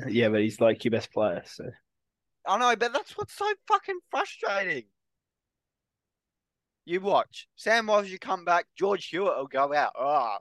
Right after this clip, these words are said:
Speaker 1: <laughs>
Speaker 2: we're down in midfielder. That's another, uh, fucking shit excuse as to why we're not winning.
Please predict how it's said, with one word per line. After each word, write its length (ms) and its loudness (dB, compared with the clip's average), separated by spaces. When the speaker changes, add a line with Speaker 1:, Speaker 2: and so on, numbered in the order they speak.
Speaker 1:
<laughs> 480 -8
Speaker 2:
we're 180 -16
down 240 -10
in 100 -16
midfielder. 600 -6
That's 260 -8
another, 400 -10
uh, 140 -6
fucking 320 -2
shit 300 -10
excuse 480 -8
as 160 -8
to 80 -12
why 140 0
we're 100 -2
not 180 -6
winning. 400 -10